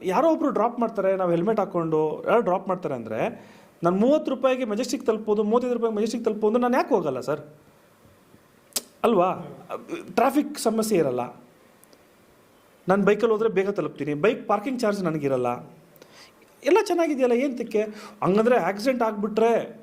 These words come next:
ತೊಂದರೆ ಆಗಿಬಿಡುತ್ತೆ, ನೀನು ಟ್ಯಾಕ್ಸ್ ಕಟ್ಟಬೇಕು ಬೈಕಿಗೆ ಅಂತ ಏನಾರು ಇತ್ತು ಅಂದರೆ ಚೇಂಜ್ ಮಾಡ್ಕೊಳ್ಳಿ, ಪಿಲ್ಲೋನ್ ರೈಡರ್ ಅಂತ ಮಾಡ್ಕೊಳ್ಳಿ, ಪಿಲ್ಲೋನ್ ರೈಡರ್ಗೆ. ಹಾಗಾದ್ರೆ ಇಬ್ಬರು ಹೋಗ್ತಿರುವಂಥ ಗಾಡಿ ಆಕ್ಸಿಡೆಂಟ್ ಆದರೆ ಈಗಲೂ ಕೂಡ ಮೋಟರ್ ವೆಹಿಕಲ್ ಆಕ್ಸಿಡೆಂಟಲ್ಲಿ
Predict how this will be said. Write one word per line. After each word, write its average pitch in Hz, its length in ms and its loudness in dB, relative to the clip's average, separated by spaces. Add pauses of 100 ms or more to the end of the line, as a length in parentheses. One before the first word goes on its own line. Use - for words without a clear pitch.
(140)
ತೊಂದರೆ 190 220 2
ಆಗಿಬಿಡುತ್ತೆ, 190 540 2
ನೀನು 202 200 -4
ಟ್ಯಾಕ್ಸ್ - 240 -2
ಕಟ್ಟಬೇಕು 196 380 0
ಬೈಕಿಗೆ 175 760 2 (540)
ಅಂತ 214 180 2
ಏನಾರು 240 220 4
ಇತ್ತು 240 220 -2
ಅಂದರೆ 240 160 -2
ಚೇಂಜ್ 302 300 2
ಮಾಡ್ಕೊಳ್ಳಿ, 226 720 0 (880)
ಪಿಲ್ಲೋನ್ 254 260 4
ರೈಡರ್ 240 220 4
ಅಂತ 226 140 -4
ಮಾಡ್ಕೊಳ್ಳಿ, 180 500 0
ಪಿಲ್ಲೋನ್ 202 260 0
ರೈಡರ್ಗೆ. 185 400 0 (300)
ಹಾಗಾದ್ರೆ 202 300 4
ಇಬ್ಬರು 196 340 -2
ಹೋಗ್ತಿರುವಂಥ 208 520 2
ಗಾಡಿ 151 320 0
ಆಕ್ಸಿಡೆಂಟ್ 147 400 -2
ಆದರೆ 127 160 -2
ಈಗಲೂ 180 280 2
ಕೂಡ 123 160 -4 (380)
ಮೋಟರ್ 160 160 2
ವೆಹಿಕಲ್ 139 200 0
ಆಕ್ಸಿಡೆಂಟಲ್ಲಿ 123 440 -6